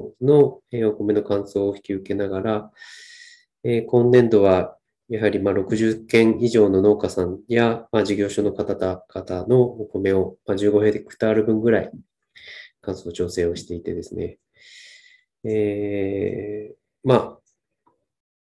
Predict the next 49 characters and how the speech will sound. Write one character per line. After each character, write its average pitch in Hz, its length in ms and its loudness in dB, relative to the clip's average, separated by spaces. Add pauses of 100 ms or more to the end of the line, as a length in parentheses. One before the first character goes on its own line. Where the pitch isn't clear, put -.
(260)
言 123 120 4
っ - 20 -10
て - 120 0
い - 40 6
い - 20 6
も 113 100 6
の 101 80 2
か 101 100 2
ど 95 120 2
う - 40 -8
か 101 60 4
わ 95 80 4
か 98 60 2
り 95 60 4
ま 95 80 2
せ 98 80 0
ん 87 40 0
が、 95 80 -2
今 120 300 6
で 101 120 6
は 95 120 6
農 123 200 6
協 139 140 8
さ 135 140 4
ん 123 40 8
の 131 100 8
シ 135 160 8
ェ 120 60 8
ア 113 40 6
よ 101 140 8
り 98 60 2
も 92 280 0
シ - 180 0
ェ 98 80 4
ア 87 40 0
が 92 80 0
大 95 120 2
き - 80 -10
く 101 80 -2
な 87 120 -6
っ - 20 -14
て - 120 -10
し 82 120 -10
ま 85 100 -4
っ - 80 -10
て 87 120 -8
い 82 60 -2
る 85 120 -4
と - 160 -10